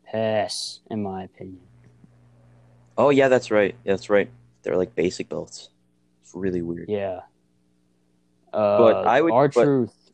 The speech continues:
Speaker 2: I
Speaker 1: Oh,
Speaker 2: would
Speaker 1: go,
Speaker 2: think,
Speaker 1: sorry.
Speaker 2: I would
Speaker 1: Sorry.
Speaker 2: think that you should pa-, I was gonna tell you to pass on that New Day set. Not even
Speaker 1: Any-,
Speaker 2: because of the
Speaker 1: yeah.
Speaker 2: tag belts. Not because
Speaker 1: They're,
Speaker 2: of
Speaker 1: they
Speaker 2: tag
Speaker 1: don't, they
Speaker 2: belts,
Speaker 1: don't even look that good.
Speaker 2: but because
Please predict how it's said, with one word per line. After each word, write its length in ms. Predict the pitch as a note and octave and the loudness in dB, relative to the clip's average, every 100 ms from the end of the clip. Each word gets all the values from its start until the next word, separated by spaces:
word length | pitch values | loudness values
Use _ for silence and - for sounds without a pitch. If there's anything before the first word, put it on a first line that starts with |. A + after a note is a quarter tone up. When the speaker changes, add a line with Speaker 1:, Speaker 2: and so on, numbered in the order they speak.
| - | 0
Speaker 2:
I 100 | C3+ | 0
Speaker 1:
Oh, 60 | |
Speaker 2:
would 100 | G#3 | 0
Speaker 1:
go, 80 | - | 0
Speaker 2:
think, 140 | D3+ | -2
Speaker 1:
sorry. 320 | - G#2+ F#2 - G#2 | -2 -6 -8 -6 -4
Speaker 2:
I 40 | |
would 100 | C3 | -4
Speaker 1:
Sorry. 200 | - D3 | -4 -6
Speaker 2:
think 100 | C#3 | -4
that 280 | A2+ G#2 - _ | 0 0 -2 _
you 200 | F#2 G2 | -12 -10
should 340 | F#2 - F2 - | -8 -10 -12 -10
pa-, 360 | - G2 G2 - | -2 0 0 0
I 80 | A2+ | 0
was 140 | C#3 | 0
gonna 140 | D3 B2 | 0 0
tell 160 | B2+ | 2
you 80 | A2 | 2
to 60 | - | 0
pass 440 | - - G2 - | -2 -2 -2 -2
on 200 | F2 F2+ | -4 -2
that 180 | F2 C2+ | -2 -2
New 180 | F#2+ F#2 | -2 0
Day 140 | E2+ | -2
set. 340 | E2+ F#2 F2 - - - - _ _ G#2+ | 0 2 2 0 -10 -20 -20 _ _ -2
Not 160 | C#3 | 2
even 180 | F3 - | 2 0
Speaker 1:
Any-, 120 | A2 | -6
Speaker 2:
because 200 | G#2+ - | -8 -10
of 60 | F#2+ | -14
the 60 | G#2+ | -8
Speaker 1:
yeah. 80 | G2 | -2
Speaker 2:
tag 200 | G2+ E2+ | 0 0
belts. 500 | E2+ E2+ - - - - - G#2 _ _ _ _ _ - _ - | -2 -2 -8 -18 -20 -20 -20 -20 _ _ _ _ _ -20 _ -2
Not 220 | B2 D#3 | 0 0
because 260 | - _ - | -4 _ -2
Speaker 1:
They're, 160 | A#2 A#2 | 0 0
Speaker 2:
of 60 | |
Speaker 1:
they 80 | - | 4
Speaker 2:
tag 100 | - | 4
Speaker 1:
don't, 140 | D3+ - | 2 -4
they 60 | |
Speaker 2:
belts, 160 | G#2+ - | -4 -2
Speaker 1:
don't 120 | F3+ | -2
even 160 | C#3+ G#2 | -2 -6
look 180 | A#2+ - | -8 -8
that 200 | G2 F#2 | -10 -10
good. 200 | G2+ G#2 | -10 0
Speaker 2:
but 260 | A#2+ - - | 2 0 -4
because 800 | A#2 - C#3 C3+ B2+ - - | -6 2 4 4 0 -6 -12